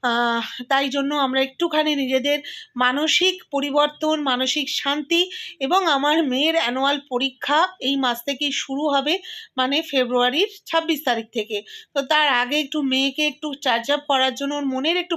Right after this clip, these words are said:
পরিবর্তনের জন্য, আমাদের মনের পরিবর্তনের জন্য কিন্তু এরকম একটা সময় আমরা তিন থেকে চার দিনের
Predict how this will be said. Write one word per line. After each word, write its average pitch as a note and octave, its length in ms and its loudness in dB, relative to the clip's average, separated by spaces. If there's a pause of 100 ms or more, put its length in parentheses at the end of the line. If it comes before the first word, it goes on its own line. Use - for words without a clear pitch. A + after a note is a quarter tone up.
পরিবর্তনের C4+ 720 -2
জন্য, C4+ 160 -2 (520)
আমাদের E4 300 2
মনের C#4 340 0
পরিবর্তনের B3+ 640 0
জন্য B3 220 -2 (140)
কিন্তু C#4 240 -4 (160)
এরকম B3+ 280 -2 (120)
একটা B3+ 160 -2 (120)
সময় B3 260 -2 (420)
আমরা B3 180 0 (100)
তিন C#4 120 -2 (100)
থেকে C#4+ 160 -6 (120)
চার A#3 220 2
দিনের C4+ 220 0